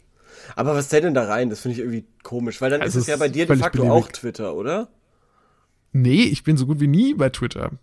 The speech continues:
Speaker 2: Ich bin wirklich nie, ich bin, ich bin, ich bin viel, ich scroll häufig einfach so total belanglos mal durch, durch Instagram oder Facebook. Das würde ich aber nie sagen, das sind die wichtigsten Apps. Ich würde es, am liebsten würde ich's auch löschen.
Speaker 1: Mhm.
Speaker 2: Ähm,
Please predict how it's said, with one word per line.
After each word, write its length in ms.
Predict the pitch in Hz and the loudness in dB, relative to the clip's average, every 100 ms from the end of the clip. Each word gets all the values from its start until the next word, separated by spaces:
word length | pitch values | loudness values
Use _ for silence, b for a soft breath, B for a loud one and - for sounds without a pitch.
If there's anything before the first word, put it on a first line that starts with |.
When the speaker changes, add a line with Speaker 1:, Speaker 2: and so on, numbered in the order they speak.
| _ | _
Speaker 2:
Ich 120 | - - | -20 0
bin 120 | 180 | 2
wirklich 260 | 214 247 - | 2 -2 -2
nie, 300 | 180 190 190 | 0 2 0
ich 220 | - - | -4 -8
bin, 340 | 170 170 170 - | -4 -4 -4 -10
ich 120 | - | -10
bin, 140 | 156 B B B | -10 B B B
ich 100 | 131 | 0
bin 200 | 180 196 | 2 2
viel, 420 | - 196 202 196 | 0 4 6 6
ich 120 | - - | 4 -6
scroll 600 | - 147 160 196 214 - | -8 -2 2 4 2 -4
häufig 460 | 160 180 196 - | -2 0 -2 -6
einfach 260 | - 170 160 | -2 -2 -2
so 120 | 156 | -8
total 500 | 156 - 165 165 170 - | -10 -2 2 4 2 -2
belanglos 640 | 160 151 151 156 156 156 | -6 -2 0 0 0 -2
mal 160 | 165 151 | 2 2
durch, 320 | 143 143 - b b b b - | 2 0 -4 b b b b -4
durch 180 | 139 | -4
Instagram 500 | 143 208 214 180 185 | 0 2 2 4 2
oder 160 | 160 139 | 4 2
Facebook. 520 | - 139 175 - 190 | 4 2 2 0 -2
Das 160 | 165 151 | -2 0
würde 100 | 165 | 0
ich 80 | 143 | 0
aber 120 | 143 | 2
nie 180 | 175 220 | 4 6
sagen, 180 | 196 185 | 4 2
das 120 | 165 | 0
sind 80 | 170 | -2
die 100 | 160 | 0
wichtigsten 460 | 175 - 170 - - | 0 -2 -8 -10 -4
Apps. 320 | 156 165 - | -4 -4 -6
Ich 160 | 143 - | -6 0
würde 140 | 175 | 2
es, 120 | 175 | 2
am 100 | - | 2
liebsten 260 | 170 175 - | 0 0 0
würde 80 | 165 | 0
ich's 100 | 156 | 0
auch 140 | - 151 | -4 2
löschen. 400 | 160 - 131 113 B B B B B B | 2 2 -4 -4 B B B B B B
Speaker 1:
Mhm. 200 | 107 113 | -12 2
Speaker 2:
Ähm, 300 | 143 147 143 | 4 4 0